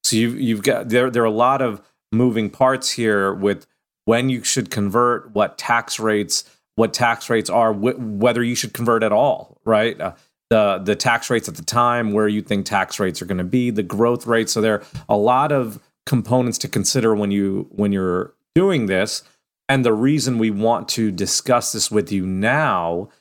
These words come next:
uh, is because there is a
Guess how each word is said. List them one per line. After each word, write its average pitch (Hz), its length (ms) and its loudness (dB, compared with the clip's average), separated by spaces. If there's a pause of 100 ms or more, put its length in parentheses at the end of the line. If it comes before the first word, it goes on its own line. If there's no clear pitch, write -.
(240)
uh, 98 260 2 (100)
is 113 160 -2
because 110 500 0 (1040)
there 123 320 2
is 127 420 0
a 113 380 0